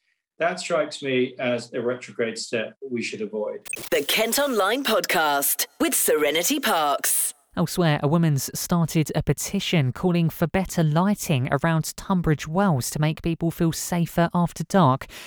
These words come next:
Speaker 3: Twenty-nine-year-old Jemima Compton set it up after realising how the area was pitch black in places.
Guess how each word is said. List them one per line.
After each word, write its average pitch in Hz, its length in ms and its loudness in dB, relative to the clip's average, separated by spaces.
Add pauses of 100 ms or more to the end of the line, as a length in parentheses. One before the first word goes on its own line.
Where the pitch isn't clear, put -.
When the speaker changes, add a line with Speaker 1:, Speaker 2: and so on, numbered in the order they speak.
(140)
Speaker 3:
Twenty-nine-year-old 143 1000 2
Jemima 147 460 2
Compton 143 640 -2
set - 320 -4
it - 180 -6
up 139 220 -4
after 160 300 0
realising 156 500 2
how 160 220 0
the 156 160 2
area 143 340 2
was 147 220 0
pitch - 460 -8
black 175 280 -4
in 127 160 0
places. 123 540 -4